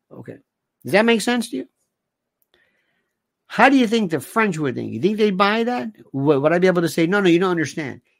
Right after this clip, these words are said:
It's not about you. It's about France." Does that make any sense to you?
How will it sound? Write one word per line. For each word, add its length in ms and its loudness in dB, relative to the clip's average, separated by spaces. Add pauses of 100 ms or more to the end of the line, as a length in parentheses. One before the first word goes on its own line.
(120)
It's 220 -2
not 220 2
about 460 0
you. 800 0 (240)
It's 160 -4
about 320 -6
France." 880 -14 (760)
Does 100 -4
that 140 0
make 160 0
any 220 -2
sense 300 -6
to 80 -18
you? 60 -18